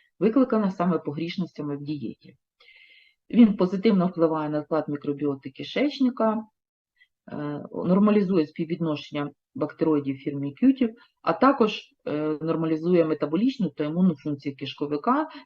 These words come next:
зменшує рівень низькоградієнтного запалення як одного з, е, патогенетичних проявів метаболічного синдрому та, відповідно, зменшує,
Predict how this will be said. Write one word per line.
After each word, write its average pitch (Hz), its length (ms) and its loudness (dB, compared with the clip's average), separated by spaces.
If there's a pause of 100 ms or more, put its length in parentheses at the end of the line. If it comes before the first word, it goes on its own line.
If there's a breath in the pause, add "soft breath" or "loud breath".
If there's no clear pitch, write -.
(160)
зменшує 190 460 4
рівень 147 260 -2
низькоградієнтного 147 840 -4
запалення 226 680 2 (280 loud breath)
як 175 300 0 (240)
одного 175 460 2
з, - 180 -16
е, 147 220 -2
патогенетичних 165 840 -2
проявів 151 380 2
метаболічного 147 720 -4
синдрому 131 580 -6 (200 soft breath)
та, 294 140 2
відповідно, 190 560 0
зменшує, 151 640 -2